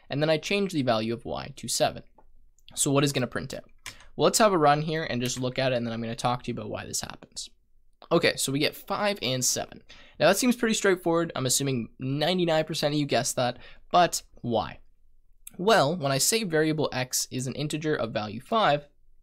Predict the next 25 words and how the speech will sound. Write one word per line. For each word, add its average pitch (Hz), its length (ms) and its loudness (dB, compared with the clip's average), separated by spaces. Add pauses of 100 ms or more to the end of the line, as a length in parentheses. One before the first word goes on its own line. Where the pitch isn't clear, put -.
(200)
and 151 120 -2
then 151 60 2
I 156 120 6
assign 190 580 0
y 127 420 2 (460)
to - 300 0
x, - 400 0
what 143 100 4
I'm 147 160 4
really 226 200 0
saying 151 320 2
is 120 120 -4
y 131 300 -2
is 185 180 -2
equal 165 300 -4
to 123 180 -4
the 117 140 -4
value 104 460 -6
of 117 100 -10
x, - 420 -6
which 123 240 -4
in 139 120 -2
this 135 160 -2
case - 300 -6
is - 260 -12